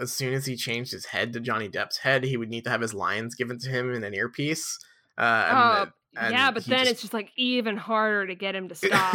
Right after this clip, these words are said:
Speaker 1: <laughs>
Speaker 2: 'Cause, like, he, you know, he has the brain of Johnny Depp now. Uh,
Speaker 1: Oh, no, that's
Speaker 2: so
Speaker 1: even worse than dog brain.
Speaker 2: <laughs> Quite a bit worse, if you ask me.
Speaker 1: <laughs> Oh, yeah, a lot
Speaker 2: Um,
Speaker 1: worse. <laughs>
Speaker 2: uh, so, so yeah, I like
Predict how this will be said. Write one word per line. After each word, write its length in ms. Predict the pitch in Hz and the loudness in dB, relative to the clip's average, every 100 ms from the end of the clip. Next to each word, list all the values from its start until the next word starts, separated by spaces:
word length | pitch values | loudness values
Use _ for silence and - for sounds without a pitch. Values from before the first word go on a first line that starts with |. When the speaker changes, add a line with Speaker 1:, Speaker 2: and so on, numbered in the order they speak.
| 185 | 4
Speaker 1:
<laughs> 60 | 180 | 4
Speaker 2:
'Cause, 180 | 208 - | 0 2
like, 260 | - 392 | 6 6
he, 440 | - 247 294 294 302 | 6 8 6 4 2
you 80 | 254 | 4
know, 160 | 247 | 6
he 160 | 247 262 | 6 4
has 240 | 247 233 | 2 0
the 80 | 214 | -2
brain 320 | 214 247 247 | 2 2 4
of 80 | 240 | 2
Johnny 360 | 254 349 240 226 | 2 4 4 2
Depp 360 | 233 226 - | 2 0 -2
now. 480 | 196 180 185 170 - - - | -6 -4 -2 0 -2 -6 -6
Uh, 440 | 190 196 196 180 165 | -2 2 2 4 8
Speaker 1:
Oh, 240 | 180 185 185 | 10 10 8
no, 120 | 190 | 6
that's 200 | 185 202 | 6 6
Speaker 2:
so 60 | 202 | 4
Speaker 1:
even 180 | 196 | 4
worse 240 | 160 185 - | 4 2 0
than 160 | - | -2
dog 340 | 139 135 175 170 | 0 2 2 2
brain. 480 | 123 120 117 139 143 | 0 0 0 -2 -4
Speaker 2:
<laughs> 40 | - - - - 740 - 587 - 605 - - - _ _ _ | -4 4 6 8 6 6 4 2 0 -2 -12 -14 _ _ _
Quite 240 | - 508 539 | -6 2 2
a 20 | |
bit 220 | 240 320 226 | 4 2 4
worse, 360 | 285 370 - | 4 4 0
if 80 | 254 | -8
you 80 | 240 | -4
ask 300 | 254 262 247 | 0 2 2
me. 240 | 330 285 294 | 0 0 2
Speaker 1:
<laughs> 40 | |
Oh, 160 | 285 - | 2 4
yeah, 360 | 190 294 269 254 | 6 8 8 6
a 0 | |
lot 160 | - | 6
Speaker 2:
Um, 60 | - | 6
Speaker 1:
worse. 480 | 247 - - - - | 4 2 -4 -8 -4
<laughs> 1300 | 302 330 508 - 539 - 554 539 - - - - - | -2 2 2 4 2 4 2 2 -4 -18 -16 -10 2
Speaker 2:
uh, 280 | 294 277 262 - | 4 4 2 0
so, 260 | 415 349 320 - - 302 | 0 0 -2 -8 -20 -6
so 100 | 415 | 0
yeah, 200 | 427 302 | 2 2
I 140 | 294 | 2
like 200 | 339 403 | 2 0